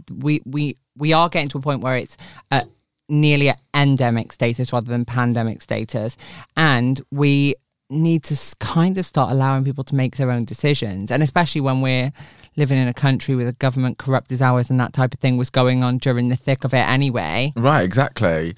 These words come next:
Speaker 1: Um,
Speaker 2: And also, do you. Go get triple vax, go get your booster.
Speaker 1: Yeah, exactly. And, and like we say, everybody was walking on that boat knew exactly what was gonna happen whilst they were there.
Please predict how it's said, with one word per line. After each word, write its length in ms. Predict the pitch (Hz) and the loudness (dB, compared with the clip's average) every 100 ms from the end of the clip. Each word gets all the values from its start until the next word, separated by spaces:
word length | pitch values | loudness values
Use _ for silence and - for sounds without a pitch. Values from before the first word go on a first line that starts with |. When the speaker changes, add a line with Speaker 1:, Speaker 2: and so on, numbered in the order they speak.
| - | -4
Speaker 1:
Um, 360 | 147 143 139 139 | 2 2 2 2
Speaker 2:
And 160 | 123 123 | 2 2
also, 280 | 143 147 | 2 2
do 160 | 127 135 | 2 2
you. 400 | 143 151 165 104 | 4 4 4 2
Go 160 | 98 123 | 4 2
get 180 | 135 - | 2 -2
triple 260 | 143 131 | -2 0
vax, 360 | 117 95 95 - | 2 2 2 0
go 140 | 107 | 0
get 140 | 107 123 | 2 2
your 100 | 120 | 2
booster. 720 | 104 95 - 101 90 90 98 - | 4 2 2 0 2 0 -2 -2
Speaker 1:
Yeah, 440 | 135 151 165 98 - | 2 4 4 0 -4
exactly. 640 | - 139 170 170 - 131 - | -4 2 2 2 0 -2 0
And, 180 | 156 151 | 0 0
and 140 | 160 | 2
like 140 | 170 156 | 2 2
we 120 | 165 | 0
say, 280 | 180 156 113 | 2 2 2
everybody 380 | 147 165 160 151 | 0 0 -2 0
was 220 | 135 127 | 0 0
walking 240 | 127 123 127 | -2 -2 -2
on 120 | 123 | -2
that 140 | 139 120 | -2 -2
boat 160 | 127 | -2
knew 100 | 92 | -4
exactly 500 | 95 - 135 127 - | -8 -4 -4 -4 -6
what 120 | 113 - | -8 -8
was 120 | 117 | -8
gonna 180 | 117 113 | -6 -4
happen 280 | 127 123 | -4 -4
whilst 240 | 117 113 - | -4 -6 -4
they 80 | 120 | -4
were 100 | 113 | -2
there. 460 | 135 123 104 127 | 0 0 -2 -4